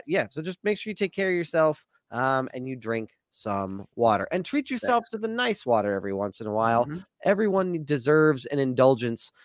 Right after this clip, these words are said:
Speaker 1: and maybe it's bubbler,
Speaker 2: Voss.
Speaker 1: maybe it's Voss, but just drink some
Speaker 2: It's always
Speaker 1: water.
Speaker 2: bubbler.
Speaker 1: Yeah.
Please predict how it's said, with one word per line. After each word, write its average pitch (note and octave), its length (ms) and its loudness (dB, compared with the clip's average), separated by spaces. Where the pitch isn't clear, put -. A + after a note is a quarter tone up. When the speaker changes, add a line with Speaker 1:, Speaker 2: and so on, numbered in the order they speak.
Speaker 1:
and B2+ 160 0
maybe C3 320 6
it's A2+ 140 2
bubbler, F#3 500 6
Speaker 2:
Voss. G#2+ 300 -6
Speaker 1:
maybe C3 360 4
it's G#2 140 -2
Voss, E3 560 4
but A2+ 160 -2
just D3+ 300 -6
drink E3+ 340 -4
some A2+ 400 -2
Speaker 2:
It's G#2+ 80 -8
always G#2+ 380 -6
Speaker 1:
water. F#2+ 280 -2
Speaker 2:
bubbler. - 80 -16
Speaker 1:
Yeah. - 160 -12